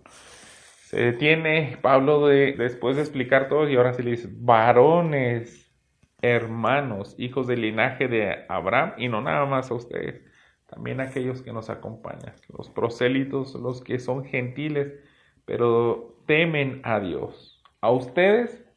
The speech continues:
es enviados esta salvación. Y ahora sí dice el veintisiete, "Porque los habitantes de Jerusalén, sus gobernantes, no conociendo a Jesús, ni las palabras de los profetas que se leen todos los días de reposo, las cumplieron al condenarle,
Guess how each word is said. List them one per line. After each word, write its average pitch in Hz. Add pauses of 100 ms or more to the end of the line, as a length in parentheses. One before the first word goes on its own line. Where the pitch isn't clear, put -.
es 135
enviados 135
esta 131
salvación. 131 (480)
Y -
ahora 139
sí 180
dice 175
el 175
veintisiete, 175
"Porque 151
los 143
habitantes 143
de 131
Jerusalén, 131
sus 127
gobernantes, 131
no 123
conociendo 175
a 165
Jesús, 131 (640)
ni 117
las 113
palabras 135
de 135
los 120
profetas 135
que -
se 113
leen 139
todos 135
los 135
días 131
de 143
reposo, 131
las 117
cumplieron 117
al 123
condenarle, 110